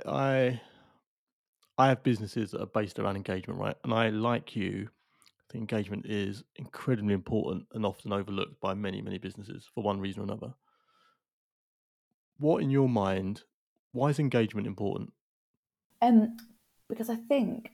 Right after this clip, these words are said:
Speaker 2: particularly with youth audiences, I think the challenge is, I'm saying this as, like, literally the oldest millennial, is because we've been that age, we kind of, we assume, we make lots of assumptions.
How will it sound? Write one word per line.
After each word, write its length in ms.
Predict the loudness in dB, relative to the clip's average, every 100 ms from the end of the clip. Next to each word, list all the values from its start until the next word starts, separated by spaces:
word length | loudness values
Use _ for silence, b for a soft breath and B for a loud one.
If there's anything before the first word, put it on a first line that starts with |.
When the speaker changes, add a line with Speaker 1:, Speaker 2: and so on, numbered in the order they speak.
| _
Speaker 2:
particularly 800 | -8 -4 -4 0 2 2 2 -4 -2
with 280 | 0 2 2
youth 220 | 0 2
audiences, 420 | -2 -2 -4 -6
I 40 |
think 180 | -6 -6
the 60 | -8
challenge 440 | -4 2 4 4
is, 380 | 2 -2 -4 -8 _ _ _ _ _ _ _
I'm 140 | -8 -2
saying 220 | 0 0
this 120 | -2
as, 120 | -4
like, 140 | -2 0
literally 340 | -2 -2 0
the 40 |
oldest 220 | 0 0 -4
millennial, 420 | -4 -4 -6 -4
is 240 | -2 -2 -4
because 300 | 0 2 2
we've 120 | 2
been 160 | 0
that 140 | 0 -2
age, 260 | -4 -4
we 80 | -8
kind 180 | -8 -6
of, 80 | -8 -6
we 140 | -2 -2
assume, 360 | -2 -6 -4
we 60 | -4
make 160 | -2
lots 260 | 0 0 -2
of 60 | -6
assumptions. 680 | -4 -4 -6 -6 -6 -6